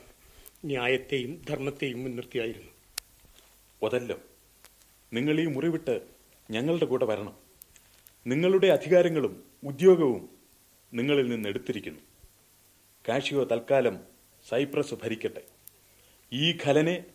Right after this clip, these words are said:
Speaker 2: ദീർഘകാലത്തേക്ക് മരണവേദന അനുഭവിപ്പിക്കാൻ വല്ല ഉപായവുമുണ്ടോ എന്ന് തിരക്കേണ്ടിയിരിക്കുന്നു. വെനീസിലെ അധികാരികൾ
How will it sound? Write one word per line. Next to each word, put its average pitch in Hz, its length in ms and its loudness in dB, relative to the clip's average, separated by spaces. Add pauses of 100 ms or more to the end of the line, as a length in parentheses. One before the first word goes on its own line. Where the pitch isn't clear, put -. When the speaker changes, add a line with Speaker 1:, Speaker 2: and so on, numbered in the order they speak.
(280)
Speaker 2:
ദീർഘകാലത്തേക്ക് 156 920 6 (540)
മരണവേദന 147 640 4
അനുഭവിപ്പിക്കാൻ 143 760 0
വല്ല 117 200 0
ഉപായവുമുണ്ടോ 131 760 2 (380)
എന്ന് 120 160 -2
തിരക്കേണ്ടിയിരിക്കുന്നു. 110 840 -4 (840)
വെനീസിലെ 127 500 2
അധികാരികൾ 139 540 4